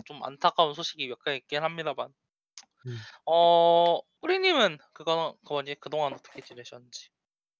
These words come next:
Speaker 2: 어, 저 같은 경우에는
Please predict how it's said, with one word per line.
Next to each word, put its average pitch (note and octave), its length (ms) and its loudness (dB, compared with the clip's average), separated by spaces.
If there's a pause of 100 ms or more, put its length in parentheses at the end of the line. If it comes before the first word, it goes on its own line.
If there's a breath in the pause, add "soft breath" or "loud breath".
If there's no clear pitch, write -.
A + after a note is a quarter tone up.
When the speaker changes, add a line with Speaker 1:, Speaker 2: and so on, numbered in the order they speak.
(160)
Speaker 2:
어, G2+ 680 -6
저 A2 200 -6
같은 A2+ 340 -6
경우에는 G#2+ 880 -6